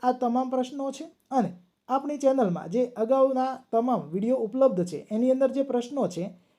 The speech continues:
એની પી ડી એફ ફાઇલ જોતી હોય તો તમે અમારી Telegram ચેનલમાં જોડાઈ શકો છો,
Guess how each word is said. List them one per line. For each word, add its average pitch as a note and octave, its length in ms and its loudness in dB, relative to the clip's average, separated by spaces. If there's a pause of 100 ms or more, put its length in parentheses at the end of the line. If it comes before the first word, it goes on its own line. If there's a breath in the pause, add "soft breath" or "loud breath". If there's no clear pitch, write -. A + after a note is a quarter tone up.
(160 soft breath)
એની C4 220 2
પી - 260 -4
ડી A#3+ 100 0
એફ C4+ 180 8
ફાઇલ C4+ 140 6
જોતી B3+ 300 4
હોય G3+ 200 2
તો A3 160 -2
તમે B3 220 0
અમારી B3 240 0
Telegram A#3 460 0
ચેનલમાં A3+ 400 0
જોડાઈ G#3 280 2
શકો A3+ 300 -4
છો, B3+ 200 -12